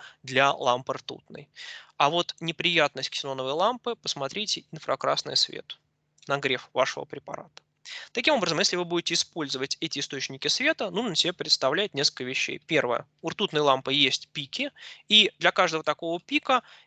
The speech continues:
яркость света именно на этой длине волны будет на порядок больше, чем базовая яркость лампы. Если у вас флуорохром, например, на четыреста пять нанометров или на четыреста тридцать пять нанометров, у вас лампа даст в этой части спектра в десять раз больше света,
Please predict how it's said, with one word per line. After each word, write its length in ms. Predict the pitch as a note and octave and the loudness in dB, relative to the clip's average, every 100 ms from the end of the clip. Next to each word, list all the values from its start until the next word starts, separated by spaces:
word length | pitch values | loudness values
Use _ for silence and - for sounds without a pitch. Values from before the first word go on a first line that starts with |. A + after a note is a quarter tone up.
| - | 2
яркость 580 | E3 G#3 - C3 - - | 6 6 6 -8 -8 -4
света 460 | - E3+ F3+ D3+ C3+ | -2 0 -2 -2 -6
именно 220 | G3 E3 | -6 -4
на 40 | D#3+ | -4
этой 200 | D#3 D3 | -4 -6
длине 260 | E3 D3+ | -2 -2
волны 400 | D3 E3+ C4 E4+ - _ _ _ - | 0 0 0 -4 -8 _ _ _ -12
будет 260 | G#3+ C4 | -6 -2
на 100 | F3 | -2
порядок 460 | - E3+ A#3 G3 C#3 | 2 6 6 4 -6
больше, 420 | C#3 A3 A#3+ C#3+ | -8 -6 -6 -8
чем 320 | - G3 F#3+ - - | -2 0 -2 -6 -2
базовая 420 | C#3 D#3+ C#3+ C3 | 2 2 0 -4
яркость 400 | B2+ C#3 B2+ - | -2 -2 -4 -4
лампы. 280 | A#2 - _ _ - | -6 -10 _ _ -2
Если 220 | E3+ E3 | 0 2
у 20 | |
вас 100 | D#3+ | -2
флуорохром, 480 | - D3+ F3+ - C#3 | 0 0 0 0 -6
например, 260 | B2 C3 | -4 -4
на 80 | C3+ | -4
четыреста 340 | - - - - | -6 -6 -6 -6
пять 180 | C3 | -6
нанометров 560 | C3 C3 E3 B3+ G3+ - | 0 2 4 2 0 -10
или 180 | - C#3+ | -10 -8
на 80 | C#3 | -6
четыреста 400 | - - C#3+ C#3 | -6 -4 -6 -4
тридцать 280 | - C4 - | -6 -4 -2
пять 160 | A3+ | -2
нанометров, 600 | G#3+ G3+ G3+ F#3+ - F3 - - - - - | 0 0 2 0 -4 -10 -14 -20 -20 -18 0
у 60 | |
вас 160 | D#3 F3 | 2 4
лампа 380 | F#3+ B3 G3+ F3+ _ | 4 4 2 -8 _
даст 420 | C#3+ E3 - - - | 4 4 2 -6 -6
в 140 | C#3+ | 0
этой 240 | F3 B2+ | 0 0
части 340 | - D#3+ C3 - | -2 0 0 -4
спектра 460 | - - D4 G3 | -4 -2 -2 -2
в 80 | C#3+ | -4
десять 320 | C#3+ A#3+ F3+ | 0 2 2
раз 180 | - F3+ | 2 0
больше 440 | C#3+ D3 F#3+ - D3 | 0 -2 -2 0 -2
света, 520 | - D3 D3 - | -2 -2 -4 -4